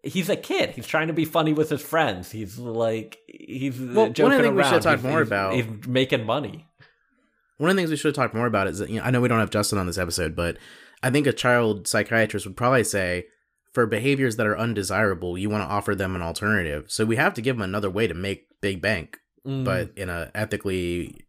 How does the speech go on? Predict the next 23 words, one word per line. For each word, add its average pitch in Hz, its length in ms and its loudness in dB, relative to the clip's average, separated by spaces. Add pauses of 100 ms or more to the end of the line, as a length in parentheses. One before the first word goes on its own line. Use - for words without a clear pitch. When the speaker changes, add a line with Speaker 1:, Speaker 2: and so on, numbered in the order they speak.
Speaker 2:
okay 101 320 -6
way. 90 380 -4 (580)
Uh, 85 180 -4
and 101 80 -2
I, 117 380 2
I - 40 4
Speaker 1:
Oh. - 20 -4
Speaker 2:
sorta 156 260 0
got 104 140 0
at 95 60 -4
that 92 160 -2
earlier, 95 340 0
but 71 180 -12
Paul, 117 200 0
you, 92 100 -6
you 104 120 -10
gotta 107 160 0
give 98 120 -4
him 92 80 -6
some 98 140 -6
ideas, 87 380 -2
though, 73 160 -8
then, 76 220 -10